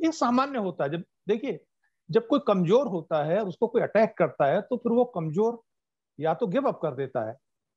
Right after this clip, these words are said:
लेकिन जब कोई शक्तिशाली होता है उसको लगता है किसी की हिम्मत हो गई मेरे को, मेरे, मैंने जो कहा उसको प्रतिकार करने की या मेरी, मेरे प्रति, अ, जो मैं कह रहा हूँ उसको, अ, असिद्ध करने की कोशिश कर रहा है, तो फिर वो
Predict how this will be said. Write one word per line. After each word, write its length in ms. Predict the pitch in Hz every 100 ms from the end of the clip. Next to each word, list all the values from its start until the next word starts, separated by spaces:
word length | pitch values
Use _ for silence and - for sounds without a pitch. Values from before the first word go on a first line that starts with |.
| _ _ _
लेकिन 440 | 190 220 294 214 -
जब 180 | 175 226
कोई 140 | 294 254 - _ _
शक्तिशाली 640 | - 165 - 269 262 247 285
होता 300 | 202 190 226
है 60 |
उसको 180 | 214 247
लगता 240 | 185 202
है 60 | 233
किसी 160 | 196 202
की 100 | 202
हिम्मत 440 | - 151 190 269
हो 100 | 202
गई 140 | 180 170
मेरे 240 | 147 139
को, 180 | 135 135
मेरे, 380 | 151 147 147 - _ _ _ _
मैंने 300 | 143 160 180
जो 100 | 185
कहा 360 | - 151 139 185
उसको 280 | 165 _ 160
प्रतिकार 460 | 143 143 151 165
करने 280 | 165 151 143
की 180 | 127 139
या 100 | 135
मेरी, 460 | 127 143 151 139 - _ _ _ _
मेरे 260 | 143 165 180
प्रति, 560 | - 156 185 160 160 - _ _ _ _
अ, 140 | 131 127
जो 220 | 113 175
मैं 180 | 208 202
कह 140 | 190
रहा 200 | 170 165
हूँ 380 | 147 147 151 147
उसको, 500 | 143 - 156 139 135 - _ _ _ _ 127
अ, 20 |
असिद्ध 540 | 127 131 - 202 185
करने 280 | 185 156 160
की 60 | 143
कोशिश 320 | 151 160 170
कर 160 | 143 131
रहा 120 | 190
है, 60 |
तो 100 | 240
फिर 140 | - 254
वो 320 | 262 262 262